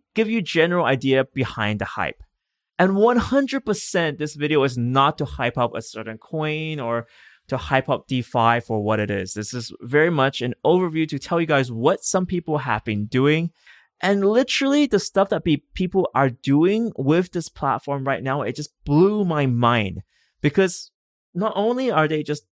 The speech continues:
using the platform for what it's designed for, but they're also exploiting certain mechanics to gain, to rack up those gains. And I'll talk to you, um, I think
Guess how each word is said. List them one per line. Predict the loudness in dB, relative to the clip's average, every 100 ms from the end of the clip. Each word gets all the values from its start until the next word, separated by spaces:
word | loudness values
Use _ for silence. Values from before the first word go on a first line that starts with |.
| _
using | -2 2 2 0 -2
the | -4
platform | -2 -2 0 -2
for | -2 -2
what | 2 2
it's | 0
designed | -6 -2 0 0 -4
for, | -8 -12 -12 _ _ _ -2
but | 0
they're | 2 0
also | 2 2 4 2 2
exploiting | 0 -4 -10 -10 -4 0 2 0 -2 -4 -4
certain | -4 -8 -2 -2 0 -2 -2
mechanics | -2 -6 -8 -4 -2 -4 -8 -20 _ _ _ _
to | -6 -6
gain, | 0 0 0 -4 _ _ -2
to | 0 0
rack | -2 -8 -6 -4 -2 0
up | 2
those | 4 4 2 0
gains. | 0 0 0 -6 -12 -18 -20 -20 -2
And | 2 4 2 2
I'll | 0 0
talk | 0 0 0
to | 0
you, | 0 0
um, | -2 -2 -4
I | -6
think | -6 -8